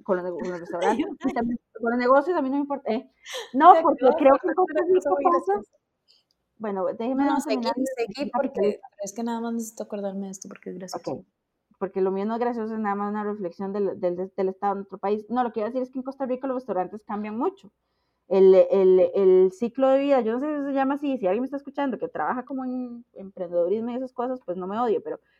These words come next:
Speaker 1: el ciclo de vida o lo que sea de los restaurantes en Costa Rica, por todas las trabas que existen para los pequeños negocios, a veces es muy corto y a veces no lo logran. Entonces, en lugares altamente como con alta visitación, por ejemplo, Barrio Escalante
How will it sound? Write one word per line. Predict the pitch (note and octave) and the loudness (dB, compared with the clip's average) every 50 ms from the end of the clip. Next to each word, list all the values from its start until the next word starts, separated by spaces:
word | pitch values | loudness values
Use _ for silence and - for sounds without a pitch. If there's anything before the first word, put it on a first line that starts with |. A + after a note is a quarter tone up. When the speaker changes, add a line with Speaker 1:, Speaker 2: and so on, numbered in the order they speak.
| _ _ _ _ _ _ _ _ _ _ _ | _ _ _ _ _ _ _ _ _ _ _
Speaker 1:
el | G#3+ A3 G#3+ G#3+ G#3 G#3 G#3 G#3 G#3 G#3 G3 D#3+ - - _ | 2 4 6 8 8 10 10 10 10 10 8 4 -2 -10 _
ciclo | _ _ _ C#4 C#4 C#4 C#4 - D#4 D#4 D#4 D#4 D#4 D4 | _ _ _ -2 -2 -2 -2 0 2 6 8 8 8 6
de | D4 D4 | 4 2
vida | D4 D4+ D#4 D#4 D4 B3+ | 0 0 2 2 4 4
o | G3+ | 4
lo | F#3+ F#3 | 4 2
que | - | 0
sea | G#3 - B3 B3+ C4+ A#3+ | 0 2 4 4 6 6
de | G3+ | 4
los | F#3 F#3 F3+ | 4 2 2
restaurantes | F3+ F3+ F#3 - F#3 F3 F3 F#3 G3+ G#3+ A3 A#3 A#3 A#3+ A#3+ | 0 -2 -2 0 2 4 4 6 4 2 2 0 -4 -6 -8
en | A#3+ | -6
Costa | - B3+ B3+ C4 | -8 -6 -6 -4
Rica, | B3 C4+ C#4+ C#4 F#3 - | -4 -4 -4 -4 -6 -8
por | - - | -8 -12
todas | - - E3+ E3+ | -8 -6 -6 -6
las | F#3+ A3 - | -6 -8 -6
trabas | _ A#3+ A3 A3+ A3+ B3 B3 | _ -2 0 0 0 0 -2
que | - B3 | -4 -10
existen | B3 - - C#4+ C#4+ - - - - | -10 -6 -6 -6 -4 -4 -6 -6 -6
para | - D3 D#3+ D#3 F3 | -4 -4 -4 -2 -2
los | F#3+ G3+ G3+ G3 | -2 -2 -4 -6
pequeños | - - A#3 A#3 A#3+ B3 | -10 -8 -8 -6 -4 -4
negocios, | C4 C4 C4 B3 B3+ B3+ C4+ C4+ - _ _ _ _ _ _ _ _ _ _ _ _ - | 0 0 0 0 0 -2 -4 -6 -6 _ _ _ _ _ _ _ _ _ _ _ _ 2
a | - G#3 G3+ | 4 6 8
veces | G3+ G#3 G#3+ G#3+ C4+ B3+ | 6 6 4 2 0 2
es | C#4 C4 C4 | 2 2 2
muy | C4 C#4 C4+ | 2 0 2
corto | - D4+ D4+ D#4+ F#4 - - | 6 6 6 6 6 2 2
y | F#3+ F3+ | 4 4
a | F3 | 4
veces | F3+ F3+ F3+ A3+ | 4 0 0 -2
no | A#3 A#3 A#3 | -4 -4 -2
lo | A#3+ A#3 | -2 0
logran. | A#3+ B3 B3 B3 A#3+ A3+ F3+ C#3+ A2 F#2+ C#3 | 2 4 4 4 2 0 -2 -4 -6 -6 -6
Entonces, | F#3+ F#3+ G3+ G3 G#3 A3 A3+ - _ _ _ _ _ _ _ | -6 -2 -2 -2 0 -2 -4 -6 _ _ _ _ _ _ _
en | F3+ A3+ G#3+ | -2 0 2
lugares | G3+ G3 F#3+ G3 G3+ G#3 A3+ A3+ C4+ | 2 2 2 2 2 0 -2 -4 -4
altamente | B3+ B3 B3 C4 B3+ B3+ B3+ B3+ B3+ B3+ B3+ | -6 -4 -4 -6 -4 -4 -4 -4 -4 -6 -6
como | - C4+ B3 A#3+ A3 F#3+ F3 - | -6 -6 -6 -6 -6 -8 -10 -10
con | _ E3+ E3+ E3+ E3+ E3+ E3+ | _ -12 -12 -10 -10 -8 -4
alta | F3+ F#3+ F#3+ - A3 | -4 -4 -4 -4 -4
visitación, | A3 A#3+ A#3 A#3 - B3 B3+ D4 D4+ D4+ C#4+ | -4 -4 -6 -6 -8 -10 -8 -6 -8 -8 -8
por | - E3+ | -8 -8
ejemplo, | F#3 F#3 - - G#3+ | -8 -8 -8 -6 -6
Barrio | A3 A3 A3 B3 | -6 -4 -6 -8
Escalante | B3 _ - B3 C4 B3 B3+ B3+ B3+ B3+ - C#4 C#4+ | -8 _ -4 -4 -2 -2 -2 -4 -6 -8 -10 -12 -12